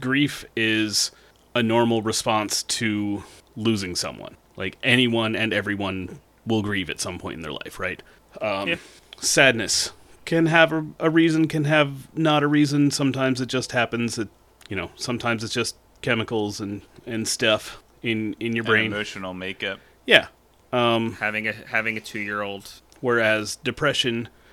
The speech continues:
Speaker 3: Being a two-year-old.
Speaker 2: <laughs> Being a two-year-old.
Speaker 1: Depression can look a lot like both of those other things and can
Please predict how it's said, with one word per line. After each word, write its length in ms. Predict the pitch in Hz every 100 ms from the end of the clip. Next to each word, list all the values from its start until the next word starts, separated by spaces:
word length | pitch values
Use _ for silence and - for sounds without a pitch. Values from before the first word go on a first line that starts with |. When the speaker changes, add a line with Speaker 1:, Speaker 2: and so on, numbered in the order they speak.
| -
Speaker 3:
Being 360 | - 95 95 95
a 40 | 92
two-year-old. 680 | - 95 92 95 95 92 95 - 165
Speaker 2:
<laughs> 280 | - 180 -
Being 240 | 170 123 135
a 20 | -
two-year-old. 340 | - - - - 131
Speaker 1:
Depression 520 | 127 135 147 147 165
can 240 | 147 151 127
look 200 | 113 110
a 40 |
lot 240 | 113 104 -
like 180 | 104 101
both 200 | 107 101
of 80 | 104
those 220 | 107 104
other 220 | 107 120
things 360 | 117 143 147 147
and 260 | - 117 117
can 320 | 123 127